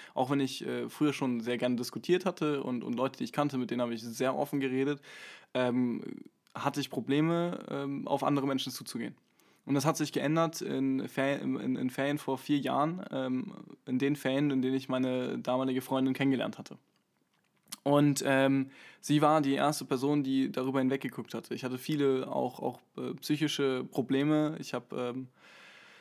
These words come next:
ja, einfach, ähm, ähm, Verhaltensmuster gehabt, die, äh, gefährlich sind für mich und für meine Um-, für mein Umfeld. Aber sie hat trotzdem zu mir gehalten und ihr war das egal.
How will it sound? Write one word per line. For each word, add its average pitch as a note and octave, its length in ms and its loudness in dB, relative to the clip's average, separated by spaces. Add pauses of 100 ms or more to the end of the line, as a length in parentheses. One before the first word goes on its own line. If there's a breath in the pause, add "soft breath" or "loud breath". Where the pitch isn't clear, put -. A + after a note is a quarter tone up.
(380 loud breath)
ja, C#3+ 340 4
einfach, C#3 440 0
ähm, C3+ 480 2
ähm, C3+ 340 -4
Verhaltensmuster D3+ 640 4
gehabt, C3+ 360 -2
die, B2+ 300 -2
äh, - 300 -4
gefährlich D3 500 4
sind F3 200 0
für - 120 -2
mich D3+ 260 4
und D3+ 160 4
für D3 120 -4
meine C3 200 2
Um-, C#3+ 220 0
für - 120 -6
mein C3+ 140 2
Umfeld. D3+ 360 0
Aber C3 160 0
sie C#3+ 220 0
hat - 280 -2
trotzdem D3+ 300 2
zu C#3+ 100 -2
mir C3+ 120 2
gehalten A#2 280 -2
und B2 100 0
ihr B2+ 100 2
war C3 80 4
das B2+ 160 -4
egal. B2 320 -2